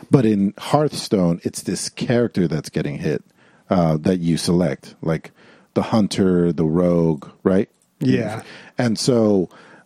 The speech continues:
Speaker 1: this planeswalker card is kind of like you're putting down a character that is a proxy for you. Well, when they attack you, they can choose to attack the planeswalker or you.
Speaker 2: Mm-hmm.
Speaker 1: And so it, it, it adds a whole other dimension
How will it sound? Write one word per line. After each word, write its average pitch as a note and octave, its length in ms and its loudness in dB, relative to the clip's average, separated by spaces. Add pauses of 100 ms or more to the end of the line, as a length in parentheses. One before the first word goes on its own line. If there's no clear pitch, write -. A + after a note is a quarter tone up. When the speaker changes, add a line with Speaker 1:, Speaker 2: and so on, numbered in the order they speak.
Speaker 1:
this B2 220 0
planeswalker B2 760 2
card F2 400 2
is G#2 240 2
kind C#3 380 0
of A#2+ 120 2
like G2+ 200 0
you're G2 120 4
putting G#2+ 340 0
down G2+ 200 2
a E2 60 0
character F2+ 720 0 (680)
that G#2 300 0 (440)
is G2+ 140 0
a A2 60 2
proxy G#2 520 0
for - 160 -2
you. D#2+ 300 0
Well, A2+ 280 0 (600)
when B2 240 2
they A#2+ 140 4
attack A#2+ 380 0
you, D#3+ 280 2
they A2+ 120 2
can G#2+ 180 -2
choose A#2+ 400 2
to A#2+ 100 2
attack G2+ 240 0
the G#2+ 60 2
planeswalker F#2 720 0
or G2 220 2
you. D#2 340 -2 (500)
Speaker 2:
Mm-hmm. A#2+ 260 -4
Speaker 1:
And F#2+ 220 2
so G2 340 2
it, A#2 240 0 (240)
it, A2+ 260 0
it A#2+ 220 0
adds A#2 240 0
a G2+ 60 0
whole G2+ 420 2
other F2+ 200 2
dimension E2 560 -2